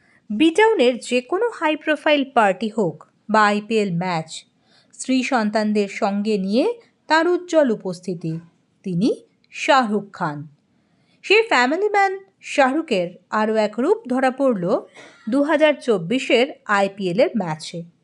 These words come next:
বাবাদের কাছে কন্যা সন্তানরা একটু বেশি আদরের।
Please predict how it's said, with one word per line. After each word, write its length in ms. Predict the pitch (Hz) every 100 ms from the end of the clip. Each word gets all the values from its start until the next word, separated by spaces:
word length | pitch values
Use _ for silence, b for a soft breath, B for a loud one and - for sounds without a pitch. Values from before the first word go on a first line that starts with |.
| _ -
বাবাদের 460 | 233 240 311 508
কাছে 420 | 494 508 - 269 285
কন্যা 460 | - 208 190 240
সন্তানরা 760 | 262 302 302 320 311 185 220 294
একটু 480 | 277 - - 453 453 - _ 185
বেশি 480 | 226 269 - 220
আদরের। 400 | 160 151 156 156